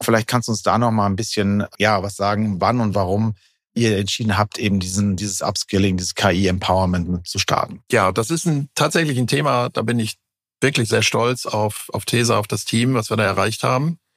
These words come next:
Speaker 2: Denn als ich zu Tesa kam, hatten wir ganz andere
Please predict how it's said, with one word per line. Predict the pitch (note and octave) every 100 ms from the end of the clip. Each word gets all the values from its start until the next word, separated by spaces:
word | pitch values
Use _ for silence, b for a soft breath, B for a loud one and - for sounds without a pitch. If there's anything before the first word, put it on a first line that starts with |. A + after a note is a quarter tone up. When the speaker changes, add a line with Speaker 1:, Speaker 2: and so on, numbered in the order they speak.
| _ _ -
Speaker 2:
Denn | G#2 G#2 G#2 -
als | - A2
ich | B2+
zu | -
Tesa | A2+ B2+ B2
kam, | A2+ A2+ C3+
hatten | B2+ A#2
wir | A#2
ganz | A2
andere | - B2+ B2 G2+